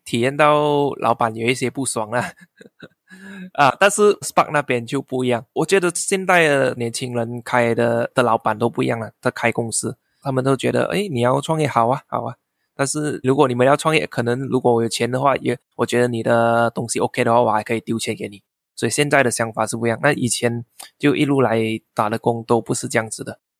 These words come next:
所以我讲回那个，呃，为什么我会创业，就反骨啊，就一直想，就一直想创业，一直做了很多东西啊。我去过百，过巴沙马拉，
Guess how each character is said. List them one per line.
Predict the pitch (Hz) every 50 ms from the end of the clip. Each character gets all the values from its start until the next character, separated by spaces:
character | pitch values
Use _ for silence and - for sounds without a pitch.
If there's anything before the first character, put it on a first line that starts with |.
| _ _ _ _ _ _ _
所 | - 175
以 | 175
我 | 143 - - - -
讲 | - - 120 113
回 | 117 123 123 127
那 | 131 135
个， | 131 139 135 131 131 127 123 123 - - - -
呃， | - - 113 110
为 | 107 117 123
什 | - 120
么 | 117 113
我 | 113
会 | 117
创 | 113 - 117 117
业， | 113 120
就 | - 143 147 - - _ _ _ _ _ _ _
反 | - - - 120 113 131
骨 | 123 - 123 113 113
啊， | 117 120 -
就 | - 170 165 -
一 | -
直 | 170 143 151
想， | 131 135 117 113 113 - -
就 | - 160 165
一 |
直 | 147 131 123
想 | 127 - 113 113
创 | - 131 131 135
业， | 135 123 131 - _ _ _ _ _ _
一 | - 135
直 | - 143 131
做 | - - 160 151 147
了 | 131 113 110
很 | 107 113 110
多 | - 123 120
东 | 110 117 120 117
西 | - - 120 117 117 117 113 117 _ _ _ _ _ _
啊。 | _ - - 113
我 | 110 110 110 107
去 | - - 160 151
过 | - - 143
百， | - - 117 104 107 127
过 | - - 139 127
巴 | - 127 117
沙 | 117 - 120 110
马 | 110 110 110
拉， | 110 113 113